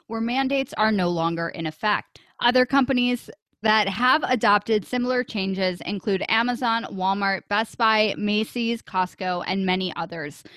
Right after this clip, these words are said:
Some workers have taken to social media, though, to cheer, and many have taken to social media to protest. Some don't trust customers or their coworkers to be truthful about their vaccination status, since most companies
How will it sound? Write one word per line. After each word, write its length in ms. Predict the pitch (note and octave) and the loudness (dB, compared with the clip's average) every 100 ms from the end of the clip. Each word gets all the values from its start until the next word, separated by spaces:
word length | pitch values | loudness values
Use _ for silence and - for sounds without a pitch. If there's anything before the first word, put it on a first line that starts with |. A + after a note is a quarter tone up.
| - _ | -20 _
Some 320 | - B3+ B3 | -2 0 0
workers 380 | B3+ B3 B3+ A#3+ | -4 -4 -4 -4
have 260 | A3+ B3 | 0 -2
taken 300 | C#4+ F4+ G4+ | -2 -8 -6
to 100 | E4+ | -10
social 340 | D#4+ A#3+ A3 G#3+ | -10 -10 -10 -8
media, 360 | G3 G3+ G#3+ | -6 -2 -2
though, 240 | F#3+ F#3 G3 | -2 -4 -4
to 160 | - | -8
cheer, 520 | F#3+ - C#4 B3+ B3 - | -10 -2 2 2 2 0
and 180 | G3+ F#3+ | -2 0
many 380 | F#3+ G3 G#3 A3 | -2 -2 -4 -6
have 260 | - F#3+ F#3+ | -6 -4 -4
taken 460 | A3+ F3 F#3 F3+ - | -4 -6 -2 -4 -4
to 160 | G#3+ | -8
social 320 | - A#3+ C#4 | -2 -2 0
media 340 | A#3 E3 D#3+ D#3+ | 0 0 0 -2
to 140 | - | -4
protest. 800 | - - C4 C#4+ D#3+ A2 - - - - - | -10 -2 0 0 -2 -4 -8 -20 -20 -20 -20
Some 300 | - C4+ C4 | -8 -2 0
don't 240 | B3+ B3 B3 | 0 0 -2
trust 320 | A#3+ A#3 - | -4 -6 -4
customers 540 | A#3+ A3 A3+ G#3 G3+ | -6 -6 -6 -8 -8
or 240 | - A#3 B3+ | -8 -8 -6
their 160 | B3+ | -6
coworkers 640 | A3+ G#3+ F#3+ F#3 F#3+ F3+ - | -6 -6 -4 -4 -6 -10 -8
to 100 | F3+ | -10
be 140 | E3 | -10
truthful 640 | - A3 G#3 - G#3 G3+ | -8 -6 -6 -4 -4 -2
about 260 | - F3 E3 | 0 0 0
their 80 | F3 | -2
vaccination 640 | D#3 - - F3+ - G3+ | -4 -6 -8 -10 -8 -10
status, 520 | F#3 F#3+ F3+ F#3 F#3 - - | -8 -4 -4 -4 -8 -12 -20
since 320 | _ - A#3 - | _ -6 -6 -2
most 260 | A#3 C#4+ | -4 -4
companies 420 | B3+ G3+ G3+ G3 | -4 -4 -4 -8